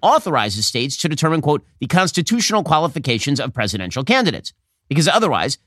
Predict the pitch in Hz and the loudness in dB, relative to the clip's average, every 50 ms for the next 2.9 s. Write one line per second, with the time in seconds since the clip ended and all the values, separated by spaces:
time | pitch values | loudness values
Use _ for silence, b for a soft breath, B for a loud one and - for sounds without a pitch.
0 | _ - - - 180 170 - 139 147 127 - 123 110 92 - _ - - 156 170 | _ -8 0 0 2 2 2 0 0 0 0 0 -2 -2 -4 _ 0 0 2 2
1 | 208 240 185 143 120 - 113 107 92 - 104 - - - - 254 233 151 92 85 | 2 2 0 0 -2 -2 -4 -6 -6 -6 -6 -4 -4 0 2 2 2 2 0 -2
2 | - - 104 98 104 151 226 277 254 151 165 156 127 92 76 67 - | -8 -6 -6 -4 0 0 2 0 0 0 0 0 0 0 -2 -6 -10